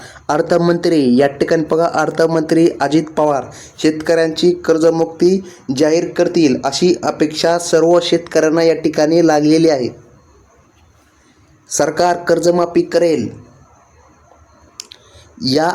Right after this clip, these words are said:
आशेवर शेतकरी आहेत. भाजप आणि महायुतीने केवळ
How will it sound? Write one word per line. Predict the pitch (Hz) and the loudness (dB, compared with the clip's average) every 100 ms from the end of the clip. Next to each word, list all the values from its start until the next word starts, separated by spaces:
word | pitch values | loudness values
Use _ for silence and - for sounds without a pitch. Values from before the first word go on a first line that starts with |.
| - | -4
आशेवर | 143 147 170 170 170 | -6 0 2 4 2
शेतकरी | - 156 156 - 170 185 | 2 -2 -2 -2 0 2
आहेत. | 156 123 123 - - - _ _ _ _ _ - - - - | 2 0 -4 -12 -20 -20 _ _ _ _ _ -20 -20 -16 -8
भाजप | 123 135 147 185 175 | -4 -2 0 0 2
आणि | 165 185 | 2 2
महायुतीने | 175 165 160 165 156 170 175 | 2 2 2 0 2 2 2
केवळ | 170 165 156 110 | 2 4 4 2